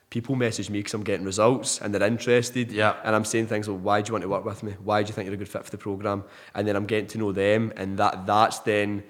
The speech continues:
Speaker 1: it just becomes easier. And I, and I can pick and choose who I work with now. It's not like I'm trying to <laughs> sign up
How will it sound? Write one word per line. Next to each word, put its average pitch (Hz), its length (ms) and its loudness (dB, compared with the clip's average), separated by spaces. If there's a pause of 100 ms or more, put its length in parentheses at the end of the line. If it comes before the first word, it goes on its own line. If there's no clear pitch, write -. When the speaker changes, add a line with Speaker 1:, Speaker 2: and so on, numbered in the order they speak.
(180)
Speaker 1:
it 113 80 -8
just 117 160 -6
becomes 123 340 -2
easier. 110 440 0
And 107 140 0
I, 85 100 2
and 107 80 2
I 101 60 0
can 113 200 -4
pick - 280 -4
and 123 100 0
choose 107 300 -4
who 110 80 -2
I 104 40 0
work 98 200 -2
with 113 220 -2
now. 117 80 2
It's 101 180 -2
not 110 160 0
like 113 160 -2
I'm 110 120 -4
trying 98 220 -2
to 101 80 -8
<laughs> - 100 -8
sign 127 240 -2
up 120 200 4